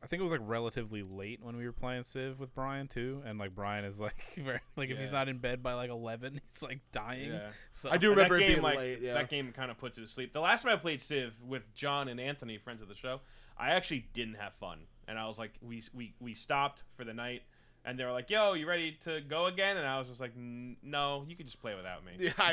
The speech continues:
Speaker 3: <laughs> I remember you saying that. Yeah, the one
Speaker 2: Like, I
Speaker 3: we,
Speaker 2: was like,
Speaker 3: the
Speaker 2: "I
Speaker 3: one
Speaker 2: don't,
Speaker 3: that
Speaker 2: I
Speaker 3: the
Speaker 2: don't
Speaker 3: us
Speaker 2: wanna."
Speaker 3: three played, I thought was a blast. I had a blast playing that.
Speaker 1: Yeah,
Speaker 3: that
Speaker 1: we started, we started a game. It was me, you.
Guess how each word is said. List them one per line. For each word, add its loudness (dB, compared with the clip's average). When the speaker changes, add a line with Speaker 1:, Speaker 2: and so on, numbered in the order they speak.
Speaker 3:
<laughs> -4
I -4
remember -8
you -8
saying -10
that. -10
Yeah, -10
the 4
one 12
Speaker 2:
Like, 12
I 8
Speaker 3:
we, 10
Speaker 2:
was 6
like, -2
Speaker 3:
the 10
Speaker 2:
"I 10
Speaker 3:
one 12
Speaker 2:
don't, 8
Speaker 3:
that -8
Speaker 2:
I -2
Speaker 3:
the 4
Speaker 2:
don't 2
Speaker 3:
us -
Speaker 2:
wanna." 8
Speaker 3:
three 2
played, 4
I 0
thought 0
was -12
a -14
blast. -8
I -6
had -4
a -4
blast -8
playing -10
that. -8
Speaker 1:
Yeah, -6
Speaker 3:
that -6
Speaker 1:
we -2
started, -2
we -4
started -2
a -2
game. -4
It -4
was -4
me, -4
you. -2